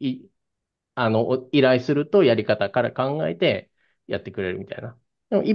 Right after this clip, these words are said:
一方なんか会社の業務ってもうオペレーションが決まってるやつとかあると思うんですよね。そういうのはいちいち毎回考えてもらうとなんか、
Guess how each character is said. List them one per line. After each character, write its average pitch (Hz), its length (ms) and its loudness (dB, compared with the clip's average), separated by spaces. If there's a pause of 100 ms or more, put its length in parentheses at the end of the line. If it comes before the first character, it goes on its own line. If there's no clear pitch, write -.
(120)
一 190 220 -4
方 247 180 6
な 165 120 6
ん - 60 -4
か - 320 0
会 190 160 2
社 202 120 2
の 208 120 6
業 214 160 4
務 107 180 2
っ - 20 -14
て - 140 -6
も 98 360 -4 (280)
う 143 60 -2
オ - 20 -4
ペ 208 120 2
レ 226 100 6
ー 214 40 6
シ 214 100 -2
ョ 208 40 4
ン - 40 2
が 214 80 4
決 208 120 0
ま 180 120 2
っ 175 180 -16
て 185 140 0
る 175 80 2
や 170 100 2
つ 165 100 -20
と - 100 -20
か - 200 -12 (280)
あ 120 80 4
る 98 120 0
と - 80 -6
思 95 140 -4
う - 20 -8
ん 92 40 -10
で - 60 -16
す - 40 -20
よ 107 80 -10
ね。 156 220 -10
そ 277 120 0
う - 20 6
い - 20 6
う - 40 6
の 269 40 6
は 208 60 6
い 180 100 2
ち 220 140 0
い 202 80 -2
ち 208 100 2
毎 156 220 4
回 160 180 4
考 160 260 2
え 160 80 4
て 147 80 -8
も 110 120 0
ら 110 80 2
う 113 40 -14
と 143 80 -4
な 139 80 2
ん 135 80 -4
か、 - 220 -2